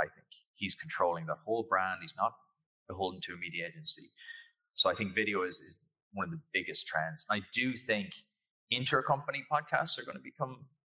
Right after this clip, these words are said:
intra-company podcasts are gonna be huge. Small podcasts within your company, but always with the mind of that everyone's gonna listen to this. I would be, I would not do a podcast with, like, the trade secrets of the internal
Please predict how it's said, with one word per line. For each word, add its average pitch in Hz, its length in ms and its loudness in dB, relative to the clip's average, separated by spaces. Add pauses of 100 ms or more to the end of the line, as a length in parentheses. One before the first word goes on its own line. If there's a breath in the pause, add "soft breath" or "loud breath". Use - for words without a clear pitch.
(100)
intra-company 131 600 0
podcasts 131 320 2
are - 40 -8
gonna 127 80 -8
be 117 80 -4
huge. 127 320 -2 (640 soft breath)
Small 113 340 4
podcasts 101 480 4
within 92 220 -4
your 82 140 -6
company, 78 340 -6 (800)
but - 180 4
always 87 420 2
with 82 160 -6
the 82 80 -14
mind 82 320 0
of 69 220 0 (240)
that 67 80 0
everyone's 78 280 -2
gonna 73 160 -18
listen - 220 -8
to - 80 -20
this. - 380 -4 (320)
I 78 40 0
would 73 100 -4
be, 71 160 -12 (380)
I 85 40 4
would 82 180 -2
not 85 240 2
do 80 60 -8
a 76 40 -6
podcast 80 600 -2
with, - 80 -20
like, 73 200 2 (720 loud breath)
the - 60 -8
trade 82 280 0
secrets 76 400 -2
of 78 120 -6
the 85 100 -6
internal 80 340 -2